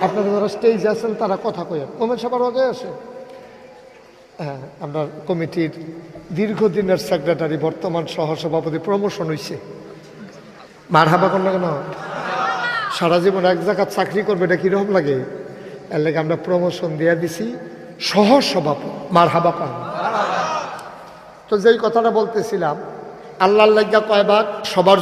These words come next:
জন্য কয় ভাগ? এই এক ভাগ একটু মায়া। হ্যাঁ, আমার ছেলে একদিন ফোন না দিলে আমার কাছে অস্থির লাগে।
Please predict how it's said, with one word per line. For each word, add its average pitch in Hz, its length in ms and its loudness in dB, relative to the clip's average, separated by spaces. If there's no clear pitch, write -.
জন্য 214 260 6
কয় 202 260 6
ভাগ? 220 260 6
এই 180 120 0
এক 180 180 6
ভাগ 214 500 2
একটু 208 360 4
মায়া। 160 420 2
হ্যাঁ, 185 300 2
আমার 196 280 6
ছেলে 190 560 4
একদিন 208 480 0
ফোন 190 220 -4
না 196 200 2
দিলে 202 220 2
আমার 180 180 2
কাছে 190 240 -4
অস্থির 170 420 -6
লাগে। 131 460 -10